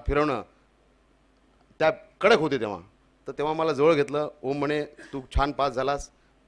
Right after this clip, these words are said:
सगळ्या गावात पहिला आलास, तुला आता काय पाहिजे, तुला काय शिकायचं आहे?" तर मला एक माझे बंधू माधव यादव, सहकारमध्ये आता ते एआर आहेत, त्यांनी क्रॉप सायन्स केलेलं माहीत होतं. म्हटलं, "अण्णा, मला क्रॉप सायन्स करायचं आहे."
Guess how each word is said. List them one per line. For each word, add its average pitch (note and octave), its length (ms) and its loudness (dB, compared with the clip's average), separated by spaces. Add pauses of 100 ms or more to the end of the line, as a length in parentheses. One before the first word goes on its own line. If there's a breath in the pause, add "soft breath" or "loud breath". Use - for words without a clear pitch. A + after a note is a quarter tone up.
(140)
सगळ्या B2 220 -4
गावात B2+ 300 2
पहिला C3+ 280 0
आलास, C3 340 -2 (720)
तुला B2+ 120 -4
आता C3 140 -4
काय C3 200 -2
पाहिजे, G#2 300 -8 (920)
तुला C#3 120 0
काय D#3 180 2
शिकायचं A#2 380 -6
आहे?" F2 100 -18 (920)
तर B2 40 -10
मला C3+ 200 2
एक D3+ 100 0
माझे D#3 400 0
बंधू C#3 480 -2 (1120)
माधव B2 240 0
यादव, C3 340 0
सहकारमध्ये B2+ 580 -4
आता B2 140 -4
ते A#2+ 200 -8
एआर B2+ 160 2
आहेत, B2 200 -2 (720)
त्यांनी D3+ 240 -8 (1040)
क्रॉप D#3 180 0
सायन्स F3 260 -2
केलेलं D3+ 240 0
माहीत A#2+ 180 -2
होतं. F#2+ 160 -8 (540)
म्हटलं, C#3 160 -4
"अण्णा, D3 220 -2
मला D3+ 160 -2
क्रॉप C#3+ 280 -2
सायन्स C#3+ 200 -6
करायचं G#2 320 -10
आहे." - 140 -20